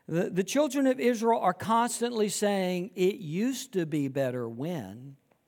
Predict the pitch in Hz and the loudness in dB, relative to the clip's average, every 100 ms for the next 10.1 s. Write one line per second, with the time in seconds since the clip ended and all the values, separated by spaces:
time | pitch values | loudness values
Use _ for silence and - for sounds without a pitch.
0 | _ _ _ _ _ 139 151 185 143 196 | _ _ _ _ _ -2 2 2 2 2
1 | 175 113 131 156 - _ _ _ _ _ | 2 2 -6 -12 -20 _ _ _ _ _
2 | _ 196 233 233 202 269 311 254 226 220 | _ 4 6 6 6 8 8 6 6 4
3 | 202 220 262 190 156 139 151 160 - 170 | 2 2 4 4 4 4 2 -2 -14 -20
4 | - 165 185 277 302 - 302 277 254 233 | -8 -2 4 6 4 2 2 6 6 6
5 | 226 - 285 302 302 - - 233 214 185 | 2 4 4 6 2 2 2 4 2 2
6 | 151 151 120 90 58 _ _ _ _ _ | -2 -2 -8 -10 -16 _ _ _ _ _
7 | _ _ _ _ - 214 247 269 302 311 | _ _ _ _ 2 4 6 8 8 4
8 | - 294 269 262 - 240 226 214 185 214 | 2 0 2 0 0 -2 -2 -4 0 2
9 | 220 214 190 - - 262 302 311 294 277 | 4 0 -2 -4 2 6 6 6 4 2